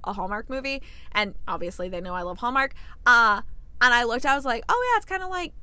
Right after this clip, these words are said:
the C C B Switched for Christmas from twenty seventeen." Loved this book. It's the first book by Maggie Knox,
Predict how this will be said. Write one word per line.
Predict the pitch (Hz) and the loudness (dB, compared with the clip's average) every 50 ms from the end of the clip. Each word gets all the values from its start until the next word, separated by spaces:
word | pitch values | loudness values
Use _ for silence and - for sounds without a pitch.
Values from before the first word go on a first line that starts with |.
| - - | -14 -8
the | 247 269 254 254 269 | -6 -4 -4 -2 -4
C | 262 - 269 269 | -4 -4 -6 -6
C | 262 - 262 247 | -6 -6 -8 -8
B | 247 233 226 226 220 220 220 214 214 208 - - - | -8 -8 -8 -6 -6 -6 -6 -6 -8 -10 -10 -12 -10
Switched | - - 247 233 - - | -4 -4 -4 -4 -4 -6
for | - 226 | -6 -6
Christmas | 208 - 240 226 - - 208 196 196 | -4 -4 -4 -4 -4 -6 -6 -6 -6
from | - - 202 190 | -4 -4 -4 -4
twenty | - - 226 220 | -2 -4 -4 -2
seventeen." | 226 - 202 190 - - - 359 339 247 202 - - - - - - - - - - - - - - - - - | -2 -4 -6 -6 -6 -8 -6 -4 -4 -4 -6 -8 -8 -10 -10 -10 -10 -10 -12 -14 -14 -14 -14 -16 -16 -14 -10 -8
Loved | 277 294 294 285 269 269 294 302 - | -6 -4 2 6 6 6 6 6 0
this | - 370 381 - | -4 -4 -4 -2
book. | - 247 220 226 233 - - - - - - - - - - - - - - - - - - - - - - - - - - | -2 2 2 2 2 0 -4 -10 -12 -12 -12 -10 -10 -10 -10 -12 -14 -14 -14 -14 -14 -14 -14 -12 -10 -10 -10 -10 -10 -6 -4
It's | 277 285 277 - | -2 -2 -2 -2
the | - 277 | -2 -4
first | 277 - - 269 302 359 - | -2 0 0 0 0 0 -2
book | - 339 339 | -4 -4 -4
by | - 302 285 | -2 -4 -2
Maggie | 277 254 254 254 - 262 254 | -2 -2 -2 -2 -4 -6 -6
Knox, | 233 190 190 208 226 254 - - | -4 0 0 2 0 0 -2 -10